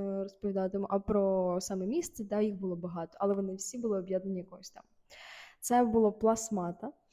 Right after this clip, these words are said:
Е, це найбільша виставка в Європі цифрового мистецтва під відкритим небом.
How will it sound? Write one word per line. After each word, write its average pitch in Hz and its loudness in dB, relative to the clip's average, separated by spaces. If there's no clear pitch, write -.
Е, 202 4
це 220 0
найбільша 214 2
виставка 202 -4
в 185 -2
Європі 185 2
цифрового 190 -2
мистецтва 180 -4
під 262 -2
відкритим 196 -10
небом. 160 -12